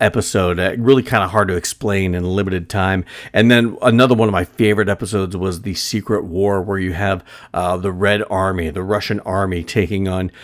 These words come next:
Nazi summoned demons, <laughs> which is just such a wild idea and wildly done, and just had such a cool look to it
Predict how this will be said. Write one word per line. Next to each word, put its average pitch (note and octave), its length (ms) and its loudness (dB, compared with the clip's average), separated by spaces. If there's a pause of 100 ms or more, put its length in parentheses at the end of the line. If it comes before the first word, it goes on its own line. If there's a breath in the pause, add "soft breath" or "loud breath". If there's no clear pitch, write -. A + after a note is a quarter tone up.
(140 loud breath)
Nazi G#2+ 500 0
summoned G2 560 -2
demons, F2+ 520 -4
<laughs> - 240 -12
which - 340 2
is - 160 2
just - 480 2 (240 loud breath)
such - 240 0
a A#2+ 80 4
wild A2 560 2
idea G#2 640 2
and F#2 300 -2
wildly G#2+ 480 -2
done, F#2+ 400 0
and F#2 320 -6
just A2 200 0 (380 loud breath)
had A#2+ 320 0
such - 400 -2
a G2 120 0
cool A2+ 760 0
look F2+ 220 -4
to G#2+ 180 4
it G2 160 2